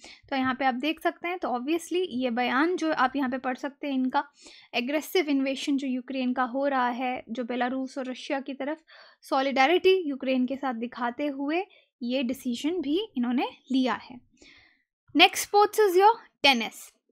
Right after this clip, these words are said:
इंटरनेशनल टेनिस फेडरेशन, आईटीएफ़ ने भी सस्पेंड किया रशियन टेनिस फेडरेशन, आरटीएफ़ को और बीटीएफ़ को, बेलारूस टेनिस फेडरेशन को।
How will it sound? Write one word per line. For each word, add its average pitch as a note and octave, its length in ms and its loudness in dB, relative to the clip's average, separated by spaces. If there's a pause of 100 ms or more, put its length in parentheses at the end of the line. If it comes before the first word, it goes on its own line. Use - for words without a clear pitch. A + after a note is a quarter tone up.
इंटरनेशनल E4 720 2 (140)
टेनिस C#4 360 0
फेडरेशन, B3 640 -2 (100)
आईटीएफ़ D4+ 500 0
ने E4 120 -2
भी E4 240 0
सस्पेंड D4+ 600 -2
किया D4+ 280 -2 (140)
रशियन D4+ 460 -4
टेनिस C#4+ 440 -4
फेडरेशन, C#4+ 680 -4 (180)
आरटीएफ़ D4 640 -2
को F4 240 -2 (320)
और C#4+ 260 0 (420)
बीटीएफ़ D#4 640 4
को, - 120 -8
बेलारूस C#4+ 640 2
टेनिस C4+ 340 -2
फेडरेशन C4+ 640 -4
को। F4+ 200 0